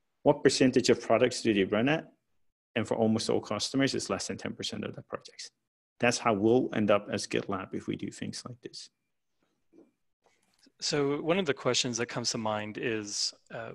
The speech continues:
Speaker 2: in situations where customers are using their own scanners,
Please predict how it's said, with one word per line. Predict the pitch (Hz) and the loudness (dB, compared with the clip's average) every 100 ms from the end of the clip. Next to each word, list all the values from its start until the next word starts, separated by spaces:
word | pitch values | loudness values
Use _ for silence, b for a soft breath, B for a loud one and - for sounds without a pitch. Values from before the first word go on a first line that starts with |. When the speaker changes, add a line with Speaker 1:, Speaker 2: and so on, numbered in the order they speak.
| - _ _ _ _ _ _ _ _ _ _ _ _ _ | -18 _ _ _ _ _ _ _ _ _ _ _ _ _
Speaker 2:
in | 180 147 | 0 2
situations | 135 156 - 147 135 139 | 0 -2 0 2 2 0
where | 120 117 | 0 0
customers | - 127 - 117 | 2 2 0 -2
are | 110 | -2
using | 107 113 113 113 113 | -2 -4 -4 -4 -2
their | 110 107 131 | 0 0 0
own | 117 113 110 107 107 - _ _ _ _ _ - | 0 -2 -4 -8 -10 -14 _ _ _ _ _ -8
scanners, | - 123 110 107 101 101 - | -2 2 2 2 0 0 0